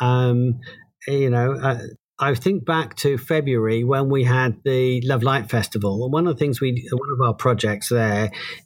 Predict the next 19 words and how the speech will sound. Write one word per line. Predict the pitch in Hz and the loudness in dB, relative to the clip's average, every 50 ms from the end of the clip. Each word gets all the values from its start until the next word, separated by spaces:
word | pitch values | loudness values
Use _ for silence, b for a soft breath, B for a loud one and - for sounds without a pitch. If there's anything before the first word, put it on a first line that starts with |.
| B - | B -4
is, | 139 135 135 131 131 131 127 131 131 113 - - - - - | -2 0 2 2 2 0 0 0 0 -2 -4 -6 -10 -8 -4
uh, | 120 117 120 120 120 117 117 113 - - | 0 0 2 2 2 2 2 0 -2 -2
to | - 139 131 127 127 127 127 120 123 | -2 0 0 2 2 0 -2 -2 -2
help | 113 127 127 123 113 - _ _ - - _ - | 0 0 2 2 0 -2 _ _ -20 -20 _ -4
homeless | - 160 156 131 110 98 - | -2 0 0 0 0 -2 -2
people, | - 120 113 101 - - 196 202 - B B B B B B | -2 -2 -2 -2 -2 -4 -4 -4 -6 B B B B B B
and | 123 123 120 | -2 -2 -2
so | - - 131 | 0 0 0
we | 127 131 120 | 2 2 2
had | 123 127 123 | 2 2 2
a | 127 117 - - _ _ | 2 0 -2 -4 _ _
collection | - 143 139 143 131 123 - - 117 101 | -2 0 0 0 0 -2 -2 -2 -2 -2
point | - 117 107 107 110 | 0 0 -2 0 0
where | 123 120 113 | 0 -2 0
people | - - 123 117 113 110 | 0 0 0 0 -2 -4
could | 101 - 123 117 113 | -4 -2 -2 0 0
make | 117 113 113 110 101 - | 0 0 0 -2 -2 0
a | 123 117 117 113 113 107 | 0 0 2 2 0 -2
donation, | 101 - 117 113 123 165 190 180 - - 113 95 90 - | -2 -2 -2 -2 0 2 2 0 0 0 -2 -4 -4 -6